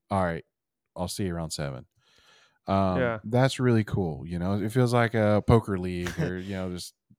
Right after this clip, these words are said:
Speaker 1: folks getting ready together to play cards or something, you know?
Speaker 2: Let's play
Speaker 1: Um,
Speaker 2: bridge.
Speaker 1: I like it.
Speaker 3: <laughs>
Speaker 1: Yeah, exactly.
Speaker 2: <laughs>
Speaker 1: Uh, it's, it's nerd bridge.
Speaker 2: Yeah, it's like nerd bridge.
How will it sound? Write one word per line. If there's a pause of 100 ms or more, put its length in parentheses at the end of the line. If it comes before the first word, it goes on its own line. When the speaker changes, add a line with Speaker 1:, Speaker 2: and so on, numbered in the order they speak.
(420)
Speaker 1:
folks
getting
ready
together
to
play
cards
or
something,
you
know? (720)
Speaker 2:
Let's
play
Speaker 1:
Um,
Speaker 2:
bridge.
Speaker 1:
I
like
it.
Speaker 3:
<laughs> (360)
Speaker 1:
Yeah,
exactly.
Speaker 2:
<laughs> (380)
Speaker 1:
Uh,
it's,
it's
nerd
bridge.
Speaker 2:
Yeah,
it's
like
nerd
bridge.